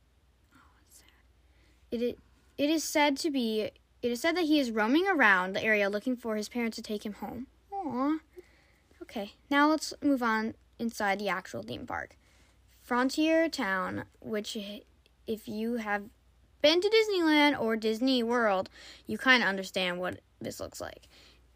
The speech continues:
It's a representation of o-, Old West. Cracking, wind sounds and effects, and all, and, you know, they're all around the old streets. And, you know, like, the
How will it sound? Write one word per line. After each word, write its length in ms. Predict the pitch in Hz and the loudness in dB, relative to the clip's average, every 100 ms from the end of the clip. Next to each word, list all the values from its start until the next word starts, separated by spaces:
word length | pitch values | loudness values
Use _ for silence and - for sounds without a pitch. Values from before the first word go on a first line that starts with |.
| - | -6
It's 120 | 233 | -2
a 120 | 220 | 0
representation 1200 | 220 233 302 311 285 302 269 269 285 - 208 190 | 0 0 -2 -2 -2 0 2 2 -2 -2 -6 -4
of 220 | 180 202 208 | -6 -6 -6
o-, 160 | - _ _ _ - | -8 _ _ _ -6
Old 180 | 214 185 | -6 -4
West. 440 | 180 - - - - _ _ | -2 -4 -4 -12 -12 _ _
Cracking, 760 | - 208 208 233 220 220 220 - _ _ - | -2 0 0 -2 -4 -4 -4 -8 _ _ -16
wind 380 | 208 214 220 | -8 -4 -4
sounds 340 | 214 220 220 214 | -4 -2 -2 -4
and 80 | 196 | -10
effects, 540 | 190 208 208 - - - - - _ - | -4 -2 -2 -6 -18 -20 -20 -20 _ -14
and 280 | 101 95 - _ _ - | -10 -10 -12 _ _ -4
all, 440 | 208 220 220 - _ _ _ _ - | 0 0 0 -4 _ _ _ _ -4
and, 220 | 233 220 - | -2 -2 -2
you 140 | 214 | -2
know, 180 | 170 - | -2 -2
they're 220 | 202 233 | 2 4
all 180 | 247 233 | 4 4
around 160 | 214 | 2
the 60 | 202 | 2
old 200 | 190 190 | -2 -4
streets. 520 | - - 65 - - _ _ _ - - _ _ _ _ _ _ | -8 -10 -10 -14 -20 _ _ _ -20 -20 _ _ _ _ _ _
And, 120 | 240 254 | 2 6
you 80 | |
know, 120 | 285 302 | 8 8
like, 160 | 294 | 6
the 220 | 254 160 | 2 -4